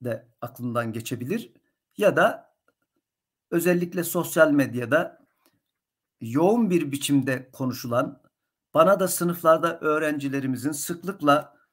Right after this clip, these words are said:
bu tür hususları dile getirerek sual halinde, soru halinde sordukları rivayete olan güvensizlik. Hocam zaten insanlar bu rivayetten bıkmış.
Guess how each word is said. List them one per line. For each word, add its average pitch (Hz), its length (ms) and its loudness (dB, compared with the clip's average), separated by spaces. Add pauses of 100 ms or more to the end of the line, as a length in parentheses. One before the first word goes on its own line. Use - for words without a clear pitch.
(340)
bu 170 300 -6
tür 160 320 -4 (180)
hususları 139 720 -4
dile 143 180 0
getirerek 127 580 -4 (360)
sual 147 500 4
halinde, 117 540 -2
soru 131 320 -6
halinde 113 360 0
sordukları 135 800 -4 (840)
rivayete 233 640 4
olan 220 440 2
güvensizlik. 165 920 0 (1400)
Hocam 220 440 0
zaten 185 560 4
insanlar 185 640 -2
bu 185 100 -4
rivayetten 170 720 0
bıkmış. 151 540 -6